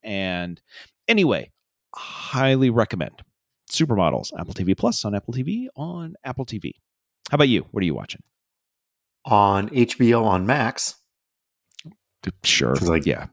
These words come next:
Speaker 2: guess this is a thing now.
Speaker 1: That's a, that's a thing now. <laughs> Yeah.
Speaker 2: <laughs> Whatever. Uh, this would be H B O on Max on my iPad,
Speaker 1: Mm.
Speaker 2: I guess, uh, if we're following the,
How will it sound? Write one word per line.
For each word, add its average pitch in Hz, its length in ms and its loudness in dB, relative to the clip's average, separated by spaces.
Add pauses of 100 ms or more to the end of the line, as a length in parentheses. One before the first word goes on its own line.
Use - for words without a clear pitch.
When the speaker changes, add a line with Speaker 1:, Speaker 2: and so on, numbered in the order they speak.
Speaker 2:
guess - 600 -4
this - 220 -2
is 80 140 0
a 82 80 -2
thing 107 380 2
now. 87 200 2
Speaker 1:
That's 135 140 4
a, - 80 -20
that's - 180 -4
a 156 80 0
thing 127 240 -4
now. 147 220 4
<laughs> - 40 -6
Yeah. 262 140 2
Speaker 2:
<laughs> - 320 -10 (180)
Whatever. 104 640 2 (1000)
Uh, 107 360 4 (140)
this - 180 -2
would 127 120 4
be 117 180 4
H 117 280 2
B 107 200 4
O 98 380 4
on 95 420 0
Max 92 560 0 (300)
on 90 360 0
my 82 440 -2
iPad, 80 460 -2 (760)
Speaker 1:
Mm. 170 280 4
Speaker 2:
I 95 80 2
guess, 80 340 -4 (640)
uh, 85 340 -6
if - 220 -16
we're 87 100 -10
following 82 580 -4
the, 82 340 -6